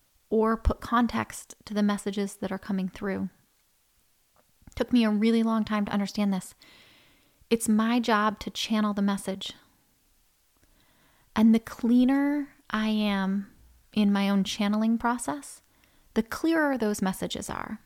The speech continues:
And the clearer they are, the more they will make sense to the people who are receiving them.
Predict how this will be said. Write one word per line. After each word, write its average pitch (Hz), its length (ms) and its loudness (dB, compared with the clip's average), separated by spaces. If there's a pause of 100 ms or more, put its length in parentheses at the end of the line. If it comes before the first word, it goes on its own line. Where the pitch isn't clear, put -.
(480)
And 208 140 2
the 190 60 0
clearer 262 420 0
they 220 160 0
are, 208 240 0
the 196 80 0
more 185 420 0 (440)
they 180 240 0 (560)
will 190 160 0
make 175 240 -2
sense - 520 -6 (180)
to 185 400 0
the 185 100 -4
people 190 320 -4
who 185 80 0
are 175 120 -2
receiving 185 440 -4
them. 175 220 -4